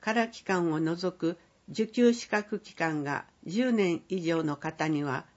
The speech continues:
年金請求書が送付されます。手元に届いたら、第一号のみの方は、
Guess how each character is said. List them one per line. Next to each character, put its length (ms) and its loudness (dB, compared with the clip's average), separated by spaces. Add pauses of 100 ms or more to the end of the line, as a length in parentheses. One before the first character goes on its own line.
(380)
年 280 2
金 240 2
請 260 4
求 240 0
書 180 -2
が 140 0
送 240 0
付 140 -6
さ 180 0
れ 120 0
ま 160 -2
す。 180 -20 (840)
手 120 2
元 280 2
に 140 4
届 300 2
い 20 -2
た 160 -2
ら、 200 -2 (280)
第 260 2
一 320 -4
号 200 4
の 160 2
み 120 2
の 120 0
方 340 -4
は、 220 -2